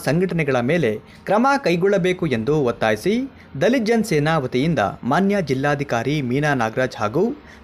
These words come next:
ಸಮಾಜ ಕಲ್ಯಾಣ ಇಲಾಖೆ ಉಪನಿರ್ದೇಶಕರಾದ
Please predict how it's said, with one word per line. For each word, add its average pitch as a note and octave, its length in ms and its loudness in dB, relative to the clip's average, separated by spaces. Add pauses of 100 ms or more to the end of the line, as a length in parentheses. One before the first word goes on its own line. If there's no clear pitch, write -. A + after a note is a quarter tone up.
ಸಮಾಜ A3 320 2 (100)
ಕಲ್ಯಾಣ D3 380 0 (140)
ಇಲಾಖೆ B2+ 440 0
ಉಪನಿರ್ದೇಶಕರಾದ C3+ 1200 -2